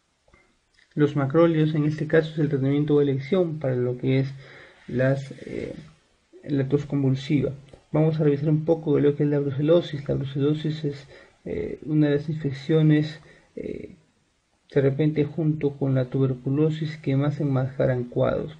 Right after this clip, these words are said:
Puede, cualquier cosa puede tener brucela. Eh, principalmente los agentes que van a causar las infecciones van a ser la bor-, la brucela melitensis, que, contagiada por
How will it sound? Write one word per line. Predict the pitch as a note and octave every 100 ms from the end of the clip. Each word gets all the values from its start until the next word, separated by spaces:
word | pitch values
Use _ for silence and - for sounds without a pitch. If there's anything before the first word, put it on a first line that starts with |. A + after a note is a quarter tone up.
| -
Puede, | C#3+ C#3+ C3+ C3
cualquier | C#3+ C#3 F3+ -
cosa | - F#3 F3+ D#3+
puede | D#3 C#3 C3
tener | - C3+ C#3
brucela. | C3 B2 - - - - - - - _
Eh, | - - C#3+ - C#3+
principalmente | D3+ - D3+ D3+ D#3 D#3+ D3+
los | C#3+ C#3
agentes | C3+ D3+ C#3+ C#3 C#3
que | -
van | C#3 C3+
a | C3+
causar | C3+ C3 - C#3
las | C3+
infecciones | D3+ D3 C3 - F3 E3 D3+
van | C#3
a | C3+
ser | C3+ C#3
la | C3
bor-, | B2+ B2+ -
la | B2+ B2 A#2+
brucela | B2 B2 C3+ C3
melitensis, | B2+ A#2+ A#2+ E3 D#3+ D#3 C#3+ C3+
que, | - - B2+ B2 - -
contagiada | C3 C3 - C#3 C3+
por | C3+ - C#3